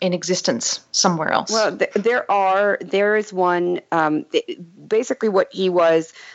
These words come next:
Speaker 2: was he was made for Steiff. They made smaller versions of Robert. Um, but, I mean, Robert wasn't made as a Robert. He was made as a court jester. That's, the series was,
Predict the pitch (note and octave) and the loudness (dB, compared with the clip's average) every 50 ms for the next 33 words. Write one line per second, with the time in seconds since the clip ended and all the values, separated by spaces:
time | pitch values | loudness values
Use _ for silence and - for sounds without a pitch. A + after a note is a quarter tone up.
0 | - - - E3 D#3+ D#3+ - - D#3 D#3 F3 G3+ A3 A3+ - G3+ F#3 F3+ F3+ F3+ | -18 -10 -6 -6 -4 -4 -4 -6 -4 -2 0 2 2 2 2 4 4 6 4 4
1 | F3 - - - - F3+ D#3+ D3+ D3+ - F#3 F#3+ G#3+ G#3 A3+ A#3+ G3 E3+ D#3+ - | 2 0 -6 0 2 4 4 4 2 2 2 2 2 4 2 2 0 -2 -6 -10
2 | - - - F3+ E3 E3 E3+ F3 E3+ E3+ F3+ F3+ F3+ F3+ F3 F#3+ F#3 F#3 F3+ F3+ | -10 -4 -2 0 2 2 2 2 0 2 2 2 2 0 0 0 -2 -2 -2 -2
3 | - - E3+ F3+ G3 F#3 F3+ F#3 F#3 F#3 F#3+ F#3+ F#3 E3+ - - _ _ _ - | -2 -4 -2 0 2 2 2 2 2 2 2 2 2 0 -2 -6 _ _ _ -2
4 | - E3 D#3+ D#3+ E3 - G#3+ - - G#3+ G#3 F#3+ G3 G#3 G#3 G3 G3 F3+ G3 G3 | 0 0 0 0 0 -4 -2 0 0 -2 0 0 0 0 0 0 -2 0 0 0
5 | F3+ F3+ D3 F3+ F3+ F3 E3+ E3+ E3+ E3 D#3+ D#3 E3 D#3 D#3 E3 D#3+ D#3 D3 B2+ | -2 -2 -4 0 0 2 2 2 2 2 0 0 -2 -8 -2 0 0 2 2 2
6 | D3 - - _ _ - - - _ _ - - E3 E3 D#3+ E3 D3+ - F3 E3+ | 0 -2 -4 _ _ -20 -20 -20 _ _ -12 -6 -6 -4 -4 -4 -6 -2 2 2
7 | E3 D#3+ D#3+ D#3 - - - E3 D#3 D#3 - - D#3 D#3 - - E3 - - - | 4 4 4 2 2 2 2 0 0 0 -2 -6 -6 -6 0 0 0 0 2 2
8 | - C3 B2 - - - - G2 - - - C3+ - - - - D#3+ D#3 - - | 0 0 0 0 -4 -2 -2 -2 0 0 0 0 0 -6 -4 -2 -2 -2 0 0
9 | - E3+ E3+ F3 F3+ F3+ F3+ F3+ E3+ - - D#3+ D#3 D#3 D3+ D3+ D#3 D3+ D#3+ - | 2 2 4 4 4 4 4 2 0 0 0 0 2 4 2 2 2 -2 -4 -10
10 | - | -18